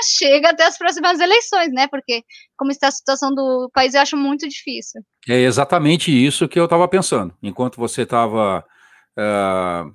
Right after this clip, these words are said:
Speaker 2: desdobrando esse assunto, eu tava pensando se a Argentina vai conseguir chegar com um certo grau de normalidade social a, a uma próxima eleição, né?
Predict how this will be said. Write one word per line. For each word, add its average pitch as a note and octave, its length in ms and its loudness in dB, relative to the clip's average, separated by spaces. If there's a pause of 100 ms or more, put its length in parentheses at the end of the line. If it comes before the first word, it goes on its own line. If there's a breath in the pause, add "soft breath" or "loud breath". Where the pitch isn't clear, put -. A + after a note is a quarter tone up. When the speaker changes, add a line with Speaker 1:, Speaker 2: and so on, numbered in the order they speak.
(280)
Speaker 2:
desdobrando G#2+ 480 -2
esse G#2+ 160 -6
assunto, A2+ 340 -6
eu B2 60 -6
tava C3 160 0
pensando B2+ 380 -4
se - 180 -4
a C3 60 2
Argentina D3+ 500 -2
vai B2 300 -2
conseguir C3+ 460 -6
chegar A2+ 540 -2 (460)
com A#2 160 -6
um A2+ 40 -2
certo B2 340 -4
grau A2+ 360 2
de G#2+ 140 -8
normalidade G#2 720 -4
social G#2 500 -2
a, C3+ 300 2
a B2 100 -4
uma A#2+ 180 0
próxima A2+ 440 -6
eleição, G#2 520 -8
né? G#2 160 -6